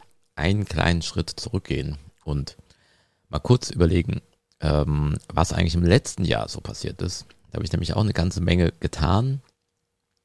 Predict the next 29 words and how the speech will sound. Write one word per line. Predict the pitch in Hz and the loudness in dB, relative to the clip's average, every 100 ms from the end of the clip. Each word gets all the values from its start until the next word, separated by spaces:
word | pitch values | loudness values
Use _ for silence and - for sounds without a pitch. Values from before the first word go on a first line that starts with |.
| _ _ | _ _
und | - 95 90 | -2 0 0
vielleicht | - - 80 - | -2 2 2 0
ist | - 85 | -4 -4
das | - | -2
sogar | - 78 78 76 | 0 2 4 2
an | - | 0
dir | - - | -2 -4
komplett | - - - 67 - | -4 -6 -4 -4 -4
vorbeigegangen. | - 71 82 98 80 78 73 - _ _ _ - | -2 0 -2 -4 -2 -4 -6 -14 _ _ _ -12
Deswegen | - 82 | -2 -2
erzähle | 73 - 65 | 0 -4 -6
ich | |
es | - | -8
jetzt | - | -10
einfach | - - | -12 -14
mal | - | -14
ganz | - - | -12 -10
kurz. | - - - - - - | -10 -10 -10 -14 -16 -8
Ich | - 113 | -2 0
habe | - _ _ _ _ | 0 _ _ _ _
deinen | 80 90 90 | 0 2 4
Song | 95 113 92 | 4 4 2
gemacht, | 82 110 156 - - - | 2 0 0 -8 -16 -8
ähm, | 78 78 82 82 82 82 - _ _ - - - - - - _ _ _ | -2 0 2 2 2 0 -4 _ _ -20 -20 -20 -20 -20 -20 _ _ _
so | - 85 | -4 0
wie | 80 | 2
eigentlich | - - 78 | 0 -2 0
jedes | 82 104 104 | 2 2 4
Jahr. | 104 101 | 4 6